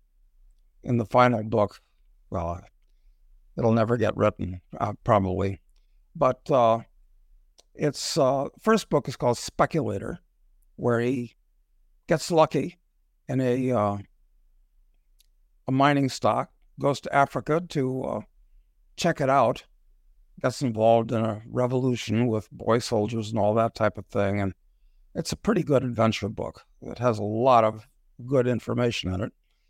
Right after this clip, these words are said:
And then, after being abroad for seven years, 'cause he's persona non grata, it's kinda dangerous for him to be in the U S at that point,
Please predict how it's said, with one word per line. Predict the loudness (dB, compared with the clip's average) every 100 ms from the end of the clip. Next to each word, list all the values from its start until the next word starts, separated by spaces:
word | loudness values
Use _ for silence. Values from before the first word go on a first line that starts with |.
| _ _ _ -8
And | -2 4
then, | 4 4 0 -4 _ -4
after | -4 -2 -2 -2 -4 -4
being | 0 0 0
abroad | -2 2 4 2 -2
for | -6
seven | 0 0 2 0
years, | 2 0 -4 -8
'cause | -8 -8
he's | -8 -8 -14 _ _ _
persona | -8 0 2 2
non | 2 0 -2
grata, | 4 4 4 0
it's | -6
kinda | -4 -4
dangerous | -2 0 0 0 -4 -8
for | -8 -6
him | -6
to | -6
be | -4 -2
in | 0
the | -2
U | 0 0
S | 0 -4
at | -12
that | -14 -14
point, | -10 -8 -8